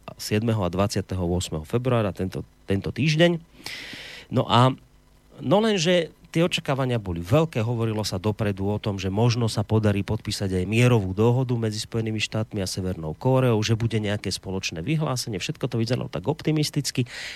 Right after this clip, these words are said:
No ale vo výsledku to nakoniec skončilo tak, že tento summit sa skončil predčasne, bez dohody.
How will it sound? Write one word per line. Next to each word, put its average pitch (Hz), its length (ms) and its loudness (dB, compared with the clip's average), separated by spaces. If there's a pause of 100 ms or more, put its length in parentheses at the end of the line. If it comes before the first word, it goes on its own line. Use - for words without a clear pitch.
No 226 140 6
ale 240 100 6
vo 160 160 2
výsledku 165 400 -2
to 117 160 0
nakoniec 120 320 2
skončilo 117 480 0
tak, 107 220 2
že 101 80 0
tento 110 260 2
summit 107 300 0
sa 101 100 -4
skončil 107 380 0
predčasne, 117 720 2
bez 98 300 4
dohody. 117 500 4